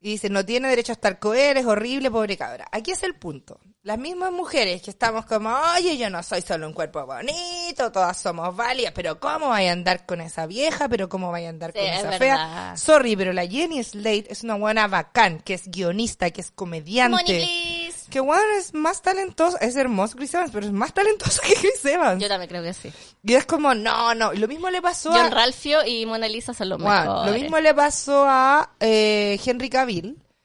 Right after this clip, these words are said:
Speaker 1: porque el weón empezó a pololear con una, eh, doble de acción. Y pololeó hace tiempo, después de andar con la Gina Carano.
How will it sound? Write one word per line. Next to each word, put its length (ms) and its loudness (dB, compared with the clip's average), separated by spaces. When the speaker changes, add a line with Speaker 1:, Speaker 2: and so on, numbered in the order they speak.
Speaker 1:
porque 680 2
el 80 4
weón 400 6
empezó 400 -4
a 40 -2
pololear 600 -2
con 200 -6
una, 760 2
eh, 200 -2
doble 420 0
de 160 -2
acción. 420 -8
Y 180 -12
pololeó 320 -4
hace 140 -10
tiempo, 260 -6
después 260 -4
de 60 -2
andar 220 -4
con 120 -6
la 80 0
Gina 220 -6
Carano. 320 -8